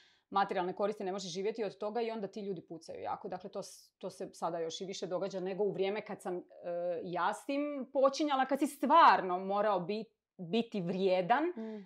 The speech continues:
Speaker 1: da bi, e, mediji izvještavali o tebi.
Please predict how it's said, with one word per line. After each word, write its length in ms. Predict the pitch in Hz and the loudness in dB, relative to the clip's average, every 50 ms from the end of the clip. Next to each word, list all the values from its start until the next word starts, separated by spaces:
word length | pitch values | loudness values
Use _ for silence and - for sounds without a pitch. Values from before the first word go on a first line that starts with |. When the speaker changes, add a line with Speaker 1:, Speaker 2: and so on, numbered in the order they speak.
| _ - | _ -16
Speaker 1:
da 540 | 214 165 160 156 160 226 240 247 247 196 175 | -14 -12 -4 2 6 8 8 8 6 4 0
bi, 240 | 220 220 214 214 202 | -4 -6 -6 -8 -10
e, 60 | - - - 180 180 180 185 185 180 175 190 - - | -10 -8 -6 -4 -4 -2 -2 -4 -4 -6 -8 -10 -8
mediji 680 | 190 190 196 196 190 170 151 175 175 170 170 170 - - _ | -6 -4 0 0 0 0 0 -2 -2 -2 -4 -6 -8 -12 _
izvještavali 680 | - 202 185 160 175 170 - - 165 156 160 165 160 - | -10 -10 -8 -8 -8 -8 -8 -4 -4 -4 -2 -4 -6 -8
o 60 | - | -12
tebi. 360 | - _ - - - - - | -14 _ -16 -16 -16 -18 -20